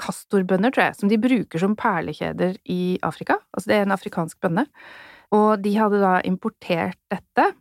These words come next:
altså disse bønnene, for å bygge en biologisk bombe. Det som er interessant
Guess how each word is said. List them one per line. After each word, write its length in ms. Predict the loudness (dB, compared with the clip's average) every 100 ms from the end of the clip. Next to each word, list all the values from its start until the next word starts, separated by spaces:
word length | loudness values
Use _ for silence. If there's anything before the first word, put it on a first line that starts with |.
| _ -10 -8
altså 160 | -4
disse 160 | -4 -2
bønnene, 380 | 0 2 2 2
for 240 | 0 -2 0 -4
å 60 | -4
bygge 400 | -2 -4 0 0
en 80 |
biologisk 640 | 2 2 2 0 -2 -8 _ -4
bombe. 320 | -2 -2 -6 _ _ -20 -20 -20 -4
Det 220 | 2 2 2
som 320 | 2 2 2 -2 _
er 160 | -4 -2
interessant 840 | -2 -2 -4 -6 -2 0 0 -4